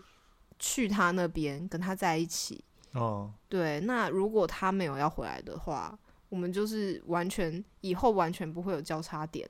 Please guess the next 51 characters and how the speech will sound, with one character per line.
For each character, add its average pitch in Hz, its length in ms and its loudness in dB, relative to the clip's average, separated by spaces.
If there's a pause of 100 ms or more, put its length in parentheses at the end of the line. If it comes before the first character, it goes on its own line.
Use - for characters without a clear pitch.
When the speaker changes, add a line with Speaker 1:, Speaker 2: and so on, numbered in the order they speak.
Speaker 1:
啊， 190 280 -10
那， 226 140 2
Speaker 2:
哦。 185 120 -2
Speaker 1:
那 196 100 2
就 190 100 2
分 165 240 -4
手 - 180 -4
啊。 - 20 0
Speaker 2:
然 117 80 4
后 127 80 6
硬 123 120 2
不 107 80 4
起 113 220 -2
来 87 140 -4
这 92 60 -8
样。 90 120 -12 (100)
Speaker 1:
对 196 200 4
啊， 156 240 2 (220)
Speaker 2:
<laughs> - 280 -6
Speaker 1:
对。 180 400 0 (880)
因 285 80 2
为 330 80 6
他 285 220 6
一 294 100 0
直 220 140 0
到 214 180 8
现 220 160 4
在 208 80 4
还 190 160 0
在 190 140 -2
国 180 220 -4
外 156 160 -2 (160)
啊， - 160 -10
Speaker 2:
哦。 165 100 2
Speaker 1:
然 - 80 4
后 117 140 4
也 - 40 4
不 - 60 0
知 190 60 2
道 180 120 6
在 185 80 2
干 170 180 -2
嘛。 165 300 -8
Speaker 2:
哦， 113 160 0
那 127 80 2
不 139 80 -2
就 135 120 4
还 113 160 6
好 107 120 6
分 95 300 -4
了？ 92 160 -8